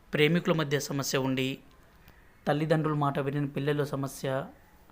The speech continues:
అత్త కోడల మధ్య సమస్య ఉంటే ఈ మరుగుమందుని వాళ్ళ మీద మనం పూయడం కానీ తినిపించడం కానీ చేసి మన మాట వినే విధంగా మార్చుకోవచ్చు.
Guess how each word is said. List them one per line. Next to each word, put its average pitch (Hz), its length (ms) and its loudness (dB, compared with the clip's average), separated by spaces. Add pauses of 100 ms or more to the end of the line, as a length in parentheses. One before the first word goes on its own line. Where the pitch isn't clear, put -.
(240)
అత్త 147 240 2
కోడల 156 340 2
మధ్య 143 260 0
సమస్య 139 380 -2
ఉంటే 131 300 -2 (880)
ఈ 180 40 2
మరుగుమందుని 156 800 2
వాళ్ళ 143 260 0
మీద 151 180 0
మనం 147 260 2 (640)
పూయడం 170 440 6
కానీ 175 420 0 (240)
తినిపించడం 151 480 -2
కానీ 143 280 -2
చేసి 139 400 -2 (320)
మన 147 120 2
మాట 135 320 4
వినే 147 220 2
విధంగా 139 380 0
మార్చుకోవచ్చు. 135 680 0